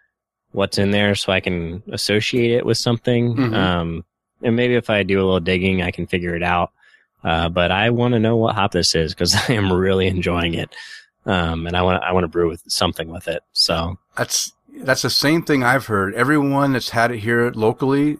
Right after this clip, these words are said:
Speaker 2: just loves it. And I went to look and find out. I asked him, "Well, what, what hop is it? What, what's the,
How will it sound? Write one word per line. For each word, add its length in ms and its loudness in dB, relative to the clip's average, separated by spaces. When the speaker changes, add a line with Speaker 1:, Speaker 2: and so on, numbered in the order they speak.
Speaker 2:
just 260 -6
loves 380 0
it. 140 0
And 500 -2
I 220 2
went 340 0
to 80 -4
look 300 0
and 100 -2
find 320 0
out. 100 2
I 40 4
asked 220 0
him, 100 -2
"Well, 140 2
what, 180 0
what 320 -2
hop 320 0
is 140 0
it? 100 -4
What, 300 0
what's 280 0
the, 160 2